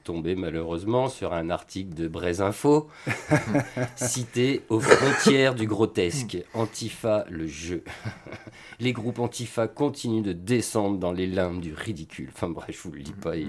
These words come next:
c'est une bonne merde. <laughs> Moi, ça fait toujours marrer, quoi. Ils sont gentils, ces gens-là.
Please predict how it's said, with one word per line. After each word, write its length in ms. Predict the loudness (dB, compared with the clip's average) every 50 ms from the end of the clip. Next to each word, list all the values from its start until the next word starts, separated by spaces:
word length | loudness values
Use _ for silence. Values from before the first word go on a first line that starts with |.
| -8
c'est 220 | -10 -10 -12 -12 -12 -10 -12 -12 -8 -8
une 120 | -8 -8 -6
bonne 280 | -4 -4 -2 -2 -2
merde. 240 | -4 -4 -4 -4 -6 -8 -12 -14 -12 -12 -12 -12 -12 -14 -16
<laughs> 480 | -16 -18 -18 -18 -20 -18 -18 -18 -18 -12
Moi, 100 | -10 -10
ça 160 | -8 -8 -10 -8
fait 140 | -8 -10
toujours 340 | -10 -10 -12 -12 -10 -8 -8
marrer, 380 | -6 -4 -4 -4 -4 -4 -8 -10 -12
quoi. 80 | -16 -18 -16 -16 -16 -16 -16 -16 -16 -18 -20 -20 -20 -20 -20 -20 -20 _ _ _ _ _ _ -20 -20 -20 -20 -20 -20 _ _ _ _
Ils 120 | -14 -14 -12
sont 180 | -10 -10 -8
gentils, 380 | -8 -8 -8 -10 -10 -12 -14 -12
ces 160 | -10 -12 -12
gens-là. 320 | -12 -12 -14 -14 -14 -16